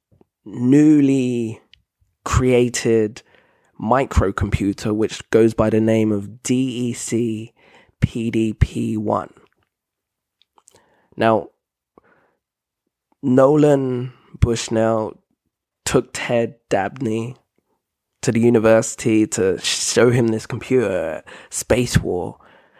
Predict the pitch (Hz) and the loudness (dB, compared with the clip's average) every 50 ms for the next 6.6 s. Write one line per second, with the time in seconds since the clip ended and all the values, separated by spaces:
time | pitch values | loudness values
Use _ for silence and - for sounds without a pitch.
0 | _ _ _ _ _ _ _ _ _ _ _ _ _ _ _ _ _ - 120 120 | _ _ _ _ _ _ _ _ _ _ _ _ _ _ _ _ _ -4 -2 -2
1 | 120 120 113 113 117 110 - _ _ _ _ _ _ _ _ _ - 143 - _ | -2 -2 -2 -6 -8 -12 -18 _ _ _ _ _ _ _ _ _ -8 -8 -8 _
2 | _ - - - 196 196 208 214 - 202 180 175 165 - 135 127 127 123 - - | _ 2 4 6 6 4 2 2 2 2 2 2 2 2 2 2 2 0 -4 -2
3 | - - 131 135 127 - - - 110 107 110 107 110 104 78 98 120 117 110 - | 0 0 2 2 0 -2 -4 -2 2 2 4 2 2 0 -2 -2 -2 -2 -4 -6
4 | - - - - 123 123 127 117 113 123 120 113 - - 117 117 117 107 110 - | -8 -8 -2 -2 0 2 2 2 2 0 0 0 -2 0 0 2 2 0 -2 -8
5 | - _ - 135 110 147 117 98 123 117 135 143 139 127 131 147 143 - - - | -14 _ -6 -6 -6 -6 -2 0 2 2 4 2 2 2 2 2 0 0 -4 -6
6 | - - 117 117 120 113 113 107 101 123 - | -4 -2 0 0 0 0 -2 -4 -8 -10 -14